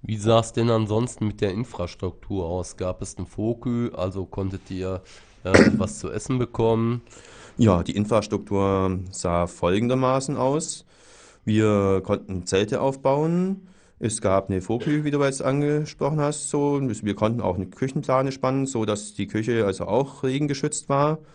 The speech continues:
Speaker 2: Feuer machen konnten wir nicht, also durften wir nicht, da sich's also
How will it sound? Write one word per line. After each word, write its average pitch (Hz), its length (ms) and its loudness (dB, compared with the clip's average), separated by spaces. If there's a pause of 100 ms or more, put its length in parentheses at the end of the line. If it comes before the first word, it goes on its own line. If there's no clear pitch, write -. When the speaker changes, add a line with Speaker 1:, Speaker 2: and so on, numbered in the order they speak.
(520)
Speaker 2:
Feuer 120 320 6
machen 120 440 4
konnten 113 400 0
wir 107 100 2
nicht, 139 220 0
also 143 240 2
durften 120 260 -2
wir 107 80 2
nicht, 113 400 -2
da 104 220 4
sich's 110 400 -6
also 104 720 2